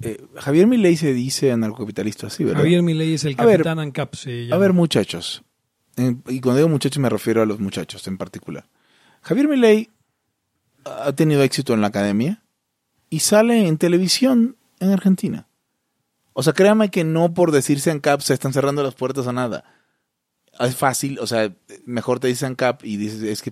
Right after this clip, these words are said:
Speaker 1: es por eso", en lugar de decir, "Es porque no me alcanza para salir en la tele", pues, o sea, no he hecho el trabajo, no tengo la habilidad, no he desarrollado las habilidades para,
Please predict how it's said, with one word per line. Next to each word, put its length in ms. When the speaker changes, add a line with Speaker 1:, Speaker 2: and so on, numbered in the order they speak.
Speaker 1:
es 120
por 220
eso", 300
en 80
lugar 120
de 40
decir, 140
"Es 100
porque 280
no 100
me 100
alcanza 440
para 120
salir 220
en 80
la 100
tele", 320
pues, 320
o 100
sea, 200
no 400
he 80
hecho 200
el 120
trabajo, 560
no 100
tengo 200
la 100
habilidad, 480
no 80
he 20
desarrollado 440
las 180
habilidades 480
para, 320